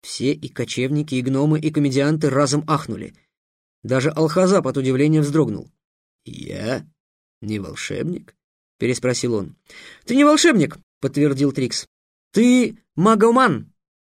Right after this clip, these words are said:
«И что это значит?» презрительно спросил Алхазаб. «Ты никогда не учился магии»,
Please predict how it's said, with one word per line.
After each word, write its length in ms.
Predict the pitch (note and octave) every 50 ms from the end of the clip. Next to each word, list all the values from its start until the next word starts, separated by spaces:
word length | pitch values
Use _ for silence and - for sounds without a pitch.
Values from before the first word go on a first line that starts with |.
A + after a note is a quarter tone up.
| _ _ _ _ _ _ _ _ -
«И 580 | - - - - - - - - - - -
что 440 | G#2+ - - - - - - - A#2
это 300 | G#2 F2+ - - F#2+ F#2+
значит?» 640 | G2 G2 F#2 - - - - - - - - _ _ _ _ _ _ _ _ _ _ _ _
презрительно 540 | A#2 B2+ B2+ B2+ C#3+ D3+ D3+ D3 C#3 C3+
спросил 380 | B2+ - C3 C3 A#2+ - C3+ B2+
Алхазаб. 460 | B2 B2 - C3+ B2 B2 A#2+ A2+ A2+ - _ _ _ _ _ _ _ _ _ _ _ _ _ _ _ _ _ _ _ _ _ _ -
«Ты 120 | C3+ C#3
никогда 320 | D3+ D3 D#3+ E3+ F3 F3+ F#3
не 100 | F3+ F3+
учился 360 | F3 - F#3+ E3+ D3+ - E3+
магии», 380 | F3+ F3 C#3+ A2+ G#2 F#2+ -